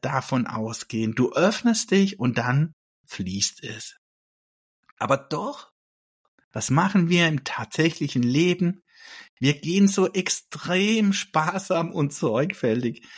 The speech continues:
mit unserer Liebe um. Wir überlegen uns ganz genau, wie und wo wir diese Liebe einsetzen, lassen uns manchmal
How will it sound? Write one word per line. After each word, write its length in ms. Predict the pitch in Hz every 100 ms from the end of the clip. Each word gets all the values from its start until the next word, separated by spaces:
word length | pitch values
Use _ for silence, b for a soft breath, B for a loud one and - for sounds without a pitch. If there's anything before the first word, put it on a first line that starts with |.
| B B _
mit 140 | 113
unserer 360 | - 127 - 123
Liebe 420 | 135 151 170 101
um. 260 | - 104 - B B _
Wir 180 | 151
überlegen 580 | 170 165 185 170 185 190
uns 260 | 202 175 -
ganz 420 | 165 190 247 -
genau, 760 | 208 180 170 185 247 156 107 _
wie 540 | - 127 170 196 208 -
und 340 | 113 107 110 127
wo 300 | 160 196 160
wir 200 | 139 -
diese 380 | 135 151 -
Liebe 400 | 139 139 143 147
einsetzen, 640 | 156 156 185 196 202 - - B B _
lassen 380 | 135 175 214
uns 300 | 180 156 143
manchmal 540 | 143 131 156 - 156